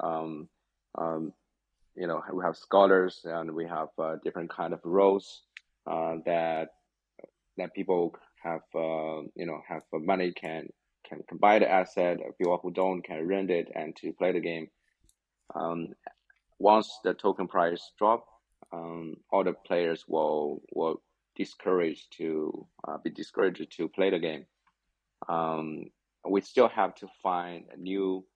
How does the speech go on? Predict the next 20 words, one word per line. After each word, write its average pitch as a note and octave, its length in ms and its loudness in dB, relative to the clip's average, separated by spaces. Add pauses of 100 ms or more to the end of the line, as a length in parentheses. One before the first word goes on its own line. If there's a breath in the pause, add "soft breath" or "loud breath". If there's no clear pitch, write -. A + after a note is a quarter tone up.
(720)
purpose A2+ 540 -2
or F2 140 -4
new, F2 480 -2 (100)
uh, D#2+ 160 -4
kind F#2 160 -8
of E2+ 60 -4
use G2 180 -2
cases G#2+ 480 -4
for E2+ 300 0
gaming F2 280 -4
guilds A2+ 400 -2
if F#2 200 -6
it's, - 420 -6
uh, D#2+ 340 -2 (240)
something F2+ 400 -2
that D#2 420 -2 (280)
what F#2+ 160 -2
we F#2 80 4
really F#2 240 4
need G2+ 320 -4